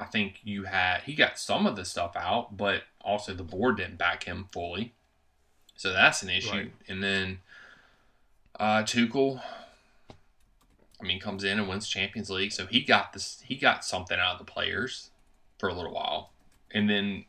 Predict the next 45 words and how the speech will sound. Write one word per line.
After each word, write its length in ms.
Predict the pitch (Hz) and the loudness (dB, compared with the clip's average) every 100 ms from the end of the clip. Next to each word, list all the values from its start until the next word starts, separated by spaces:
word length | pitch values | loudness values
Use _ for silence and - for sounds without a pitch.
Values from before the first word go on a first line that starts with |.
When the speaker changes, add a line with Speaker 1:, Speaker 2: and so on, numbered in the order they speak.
| - | -4
Speaker 1:
I 80 | 104 | 0
mean, 160 | 104 120 | 2 2
it 60 | |
was 120 | 104 | 0
sort 220 | - 113 95 | -2 0 0
of 80 | 92 | -2
starting 280 | 104 95 | -2 -2
to 60 | 90 | -4
wane 480 | 90 95 95 92 - | -6 0 0 -2 -8
at 80 | - | -8
the 100 | 92 | -8
beginning 420 | 90 92 90 85 | -4 -2 -2 -8
of 120 | - | -6
this 180 | 101 139 | -2 -2
season, 540 | - 87 82 87 110 - | -2 -6 -6 -8 -10 -4
but 200 | 101 98 - _ _ | -2 -2 -6 _ _
Potter 600 | - 113 120 120 95 110 - _ _ _ - | -6 2 4 4 2 0 -8 _ _ _ -18
has 120 | - - | -12 2
gotten 200 | 110 101 | 4 4
absolutely 400 | 101 95 90 87 | 0 -4 -10 -10
nothing 460 | 90 139 - 92 | -2 0 0 -4
out 80 | 76 - | -12 -16
of 100 | - | -18
the 60 | - | -14
players. 460 | - - - - _ - | -14 -14 -20 -20 _ -4
Like, 140 | 101 | -2
it 180 | 120 151 | -2 0
is 120 | 131 | 2
just 540 | 107 101 87 - - 80 | 2 0 -2 -6 -8 -10
Speaker 2:
No. 320 | 90 82 78 | -8 -8 -4
Speaker 1:
nothing. 680 | 101 101 107 117 123 - 123 | 0 4 8 8 6 4 2
Speaker 2:
They've 100 | 135 101 | 2 0
regressed. 560 | 95 110 - - - | 2 2 2 -4 4
Speaker 1:
Yeah, 140 | 131 120 | 6 8
they've 200 | 143 143 | 6 2
regressed. 480 | 107 117 101 - | 0 2 2 2
I 120 | 98 120 | 2 2
agree 260 | 107 127 | 4 0
with 120 | 98 | 0
that. 200 | - - - | -4 -8 -2
It's 220 | 123 117 120 | 0 2 2
a 80 | 107 | 0
regression 640 | 98 95 120 - 87 92 | -2 2 2 2 -4 -8
since, 500 | - 101 73 - - - | -4 -4 -4 -8 -10 -4
uh, 380 | 90 71 58 | -2 -2 -4